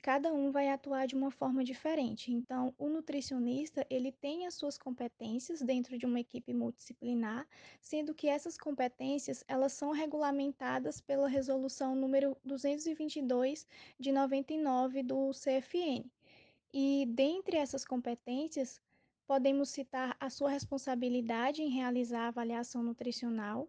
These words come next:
e determinar as necessidades nutricionais, indicar juntamente com o médico o tipo de suporte e via de acesso a ser seguida,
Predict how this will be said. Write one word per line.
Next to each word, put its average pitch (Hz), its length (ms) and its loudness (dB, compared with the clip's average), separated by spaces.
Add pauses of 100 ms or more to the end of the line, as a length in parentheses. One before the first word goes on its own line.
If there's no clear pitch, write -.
e 269 80 -4
determinar 247 680 2
as 302 100 -4
necessidades 254 760 -2
nutricionais, 247 1000 -4 (500)
indicar 277 540 0
juntamente 277 580 0
com 269 160 0
o 269 60 2
médico 240 500 0
o 277 80 0
tipo 311 420 -4
de 277 120 -4
suporte 254 800 -2
e 262 100 -2
via 262 260 2
de 262 120 4
acesso 247 480 -2
a - 20 -4
ser - 240 -6
seguida, 226 560 -8